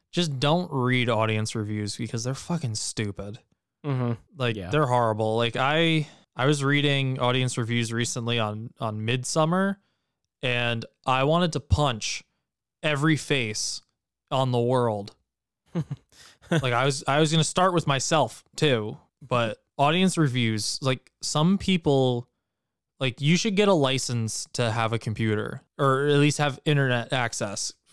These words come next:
Speaker 1: 'cause, just based on stupidity. Like, I, I'm all for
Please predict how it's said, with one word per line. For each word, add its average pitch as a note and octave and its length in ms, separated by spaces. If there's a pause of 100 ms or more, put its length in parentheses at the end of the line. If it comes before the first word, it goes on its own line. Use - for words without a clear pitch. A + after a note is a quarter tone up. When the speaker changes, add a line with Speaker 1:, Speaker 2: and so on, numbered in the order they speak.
Speaker 1:
'cause, D3+ 320
just C3 220
based D3+ 220
on B2+ 300
stupidity. G#2+ 720
Like, B2+ 360 (260)
I, D#3+ 140 (100)
I'm E3+ 160
all G#3+ 200
for E3 560